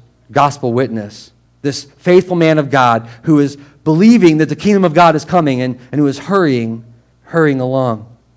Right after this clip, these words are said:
Why is he hurrying? Look at verse fifty-four. Because it was preparation day,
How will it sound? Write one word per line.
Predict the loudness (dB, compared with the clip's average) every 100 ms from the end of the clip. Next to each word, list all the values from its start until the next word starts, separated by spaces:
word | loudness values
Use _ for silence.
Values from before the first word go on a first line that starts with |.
| _ _ _ -10
Why | 0 0
is | 0
he | 0
hurrying? | 2 2 0 -8 -20 _ _ _ _ _ _ _
Look | -6
at | -4
verse | -4
fifty-four. | -4 -8 -8 -4 -4 -4 -14 -20 _ _ _ _ -12
Because | 0 2
it | 4
was | 0
preparation | 0 -4 -2 0 0 0 -6 -8
day, | -8 -12